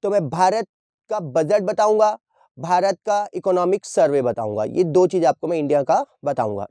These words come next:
ठीक। तो कल हम लोग पढ़ेंगे इंडियन इकोनॉमिक्स में बजट को, और दूसरे दिन फिर पढ़ेंगे हम लोग इंडियन इकोनॉमिक्स में इंडियन सर्वे को, ठीक है ना, आर्थिक सर्वेक्षण को हम लोग पढ़ेंगे दो दिन में,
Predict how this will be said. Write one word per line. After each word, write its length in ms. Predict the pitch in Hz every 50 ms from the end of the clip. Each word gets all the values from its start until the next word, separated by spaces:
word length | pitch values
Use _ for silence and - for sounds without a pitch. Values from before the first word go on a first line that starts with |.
| - -
ठीक। 140 | 220 - - _ _ - - - _ -
तो 80 | 151
कल 260 | - - 202 202 220
हम 140 | 220 220 214
लोग 140 | 220 220 190
पढ़ेंगे 460 | - 214 214 220 220 220 220 220 220 _ _ -
इंडियन 380 | 175 175 170 165 190 208 214 208
इकोनॉमिक्स 680 | 202 - 208 208 202 202 208 214 226 - - - - _ _ _ _ _ _ -
में 380 | 180 202 208 214 180 139 120 117
बजट 380 | 147 143 135 190 208 208 -
को, 260 | - 220 220 233 247 - _ _ _ _ -
और 240 | 156 160 190 214 208 - _ -
दूसरे 360 | 160 139 160 170 - - 208 202
दिन 160 | 208 208 202
फिर 160 | - 208 196
पढ़ेंगे 320 | - 185 180 185 196 196
हम 80 | 196 190
लोग 220 | 196 208 233 240 _ _ - _ _ _ -
इंडियन 340 | 170 175 165 190 202 196 190
इकोनॉमिक्स 480 | 156 190 185 175 165 160 170 170 _ -
में 220 | 208 240 277 294 - _ -
इंडियन 380 | 143 147 143 139 165 196 247 262 -
सर्वे 440 | - - - 139 117 113 110 113
को, 240 | 101 - 110 107 110 _ _ _ _ _ _ -
ठीक 120 | 214 185 220
है 60 | 214
ना, 120 | 208 180 - -
आर्थिक 400 | 151 156 151 147 - 233 247 _
सर्वेक्षण 520 | - 180 156 143 147 147 - - 180 175
को 100 | 165 -
हम 100 | 170 170
लोग 220 | 170 214 254 - _ _ _ _ _ _ - 165
पढ़ेंगे 420 | 151 156 175 175 175 202 240 269 _ - 143
दो 240 | 131 131 160 139 120
दिन 180 | 107 117 110
में, 180 | 113 107 101